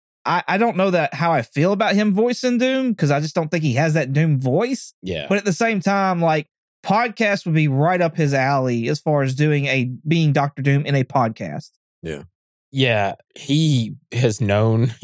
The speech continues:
Speaker 2: or he is known to hate, like, fucking <laughs> podcasts as well, so that'd be really funny if he did do that.
Speaker 1: <laughs>
Speaker 2: But yeah, no, I could see him, you know how, like, they, the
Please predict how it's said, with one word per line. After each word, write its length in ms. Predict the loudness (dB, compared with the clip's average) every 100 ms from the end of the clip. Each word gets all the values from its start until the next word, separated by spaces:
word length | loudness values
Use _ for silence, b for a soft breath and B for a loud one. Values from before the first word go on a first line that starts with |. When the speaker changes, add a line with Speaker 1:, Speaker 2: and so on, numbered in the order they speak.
| -4
Speaker 2:
or 160 | -2
he 160 | 2 2
is 120 | 2
known 340 | 2 2 2
to 120 | 0 -6
hate, 360 | -4 -4 -4
like, 220 | -2 -2 0
fucking 300 | -2 0 0
<laughs> 20 |
podcasts 720 | 0 -2 -6 -6 -6 -6 -2
as 180 | -2 0
well, 200 | 0 0
so 160 | 0
that'd 200 | -2 -2
be 120 | -2 -2
really 220 | -2 -2
funny 300 | -4 -4 -4
if 60 |
he 120 | -4 -2
did 180 | -2
do 140 | -2 -2
that. 220 | -2 -6 B
Speaker 1:
<laughs> 40 | B B B
Speaker 2:
But 100 | 0
yeah, 180 | 2 2
no, 180 | 2 0
I 140 | 0
could 180 | -2 -4
see 280 | -4 0 2
him, 460 | 4 2 0 -2 -6 -2
you 140 | 0
know 100 | 2
how, 180 | 2 2
like, 260 | 2 0
they, 520 | 0 0 2 0 -2 -6 _ -8
the 220 | -4